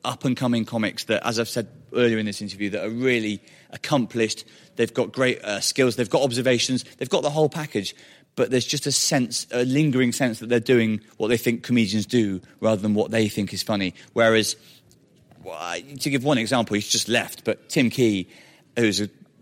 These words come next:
good friend of mine, is, is somebody who has always done purely what he intended to do without any concessions to the, uh,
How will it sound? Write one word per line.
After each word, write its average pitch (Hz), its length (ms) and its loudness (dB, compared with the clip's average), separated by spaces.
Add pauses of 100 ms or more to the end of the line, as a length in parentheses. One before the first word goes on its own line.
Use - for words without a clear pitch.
(100)
good 120 140 -2
friend 107 180 0
of 101 60 -4
mine, 95 200 -6
is, - 280 -4
is 117 200 2
somebody 104 300 2
who 104 200 0 (800)
has 131 120 2
always 127 260 6
done 113 200 0
purely 127 460 2
what 110 200 -2
he 117 220 2
intended 104 360 -4
to - 80 -20
do 104 180 2
without 110 500 -4
any 123 220 -2
concessions 104 560 -6
to 101 120 -8
the, 98 240 -2
uh, 92 220 -4